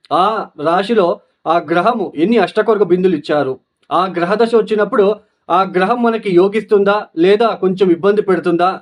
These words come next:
దాని ద్వారా మనం తెలుసుకోవచ్చు. అంటే అష్టకవర్గ బిందువులు మనకి చాలా ప్రముఖమైన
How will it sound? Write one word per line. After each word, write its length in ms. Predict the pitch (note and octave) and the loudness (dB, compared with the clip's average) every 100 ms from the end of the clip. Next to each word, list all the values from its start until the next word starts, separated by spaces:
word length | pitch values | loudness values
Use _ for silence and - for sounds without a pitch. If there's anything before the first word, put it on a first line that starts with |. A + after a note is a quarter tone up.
| _ | _
దాని 340 | D3 E3 A3 A3 | -4 0 0 0
ద్వారా 400 | G#3 A3+ G3 G3 _ D#3+ | 0 2 0 -4 _ -2
మనం 220 | E3+ F3 | -2 0
తెలుసుకోవచ్చు. 440 | D#3 D3 D3 C#3+ | -2 -4 -4 -2
అంటే 120 | D3 | -2
అష్టకవర్గ 500 | A#3 D#3 A3 A3 G3+ | -2 -2 -4 -2 -2
బిందువులు 560 | G3+ F3+ E3+ F3 B3 E4+ _ _ _ | -2 -2 0 2 2 -2 _ _ _
మనకి 420 | D#3 E3 E3+ D4 D4+ _ - | -4 -4 -4 -8 -10 _ -2
చాలా 240 | D#3 G#3+ | 0 2
ప్రముఖమైన 680 | G#3+ E3+ F#3+ G#3 F#3+ F3 B3+ | 0 -2 -2 0 0 0 -2